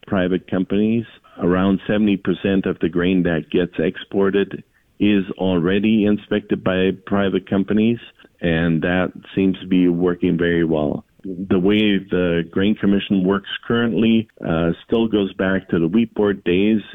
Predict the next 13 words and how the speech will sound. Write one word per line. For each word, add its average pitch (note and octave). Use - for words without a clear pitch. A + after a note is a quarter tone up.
and E2+
those F#2
days F2
are D#2
over. D#2
It's, D2
it's -
time G2
to F#2
bring F2
the E2
Grain F2
Commission F2+